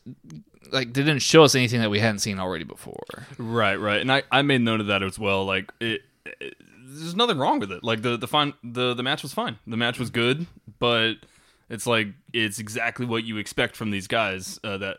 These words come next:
Speaker 2: like you said, that we've seen, uh, together in matches before for so long, over and over and over. And it's like, I'm not mad. You
Speaker 1: No.
Speaker 2: know, I'll, I'll watch this match. It's gonna be a good match. It's just like,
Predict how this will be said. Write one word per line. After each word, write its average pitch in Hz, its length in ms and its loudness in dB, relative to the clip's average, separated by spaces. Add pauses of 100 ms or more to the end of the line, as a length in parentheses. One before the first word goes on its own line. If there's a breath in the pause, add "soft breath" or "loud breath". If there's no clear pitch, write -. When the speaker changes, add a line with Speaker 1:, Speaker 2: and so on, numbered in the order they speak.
(120)
Speaker 2:
like 101 240 -12
you 104 60 -12
said, 107 220 -6
that 95 100 -12
we've 98 160 -16
seen, 101 500 -2 (380 soft breath)
uh, 95 180 -4
together 101 500 -4
in 101 240 -4
matches 101 380 -4
before 104 460 -4
for 101 140 -14
so 110 300 -4
long, 104 320 0
over 101 240 -2
and 101 120 -4
over 101 160 -4
and 104 80 -4
over. 98 320 -6 (340 soft breath)
And 123 340 0 (120)
it's 123 240 -8
like, 113 240 0 (680)
I'm 131 120 -2
not 190 160 0
mad. 104 480 -2 (400)
You - 80 0
Speaker 1:
No. - 60 4
Speaker 2:
know, 110 260 0
I'll, 127 160 0
I'll 123 160 2
watch 123 240 2
this 127 180 -4
match. 120 220 -2
It's 127 100 -12
gonna 127 140 -4
be 120 100 -4
a 117 60 -2
good 117 180 -2
match. 127 320 -4
It's 110 140 -8
just - 180 -10
like, 92 280 -4